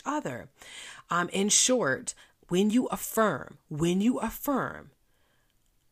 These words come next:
good or bad, it creates a new synapses, like it's a neural network, okay? The neurons are networking, like, it creates a synapses. So I want you to think about your brain.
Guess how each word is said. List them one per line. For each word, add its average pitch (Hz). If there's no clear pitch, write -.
good 180
or 294
bad, 320
it 202
creates 202
a 190
new 151
synapses, 185
like 180
it's 180
a 160
neural 165
network, 185
okay? 311
The 160
neurons 175
are 185
networking, 196
like, 147
it 165
creates 180
a 175
synapses. 147
So 160
I 165
want 185
you 208
to 208
think 180
about 156
your 156
brain. 196